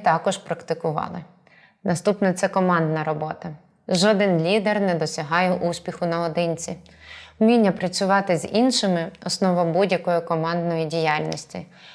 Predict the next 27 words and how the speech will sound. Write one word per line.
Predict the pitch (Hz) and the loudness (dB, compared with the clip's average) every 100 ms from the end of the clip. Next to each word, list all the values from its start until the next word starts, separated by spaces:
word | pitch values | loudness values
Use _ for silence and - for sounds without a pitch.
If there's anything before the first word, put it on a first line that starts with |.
| - | -10
А | - | -2
це | 226 254 269 | 0 4 4
ми | 226 208 | 4 4
розглянемо | 202 165 165 180 175 170 185 | 2 0 0 0 0 0 0
у | 190 | 0
наступному | 185 - 160 - 160 156 | 0 -2 -8 -8 -6 -4
відео. | 151 156 151 160 160 - _ _ _ - - _ | -4 -6 -6 -8 -10 -16 _ _ _ -20 -20 _
Отже, | 208 208 180 175 190 190 - - | 4 4 2 0 2 0 -4 -2
цей | 226 214 | 2 2
курс | 220 240 247 | 2 2 2
дав | 175 185 190 | 2 2 4
нам | 190 185 | 2 2
інструменти, | 185 180 185 185 202 226 220 170 | 0 0 0 2 4 2 0 0
завдяки | 180 175 185 196 196 196 - | 0 0 0 0 2 0 -4
яким | - 180 202 - 226 233 208 | -2 -2 -2 0 2 2 0
кожен | - 202 175 180 | 0 0 2 0
з | 160 | 0
нас | 190 226 269 - | 0 2 0 0
може | 185 185 | 0 0
стати | 185 - 220 220 196 | -2 2 2 2 -2
ефективним | 156 - 175 - 202 208 190 160 | -2 -6 -6 -2 2 2 2 0
лідером | 156 175 175 170 170 | 0 -2 -2 -4 -4
у | |
своїй | 160 - 165 160 | -6 -2 0 0
справі. | - - 170 151 156 - _ | -4 -4 0 0 -2 -12 _
А | - 226 | 0 0
тепер | 226 240 240 247 254 247 202 | 2 0 2 2 4 2 0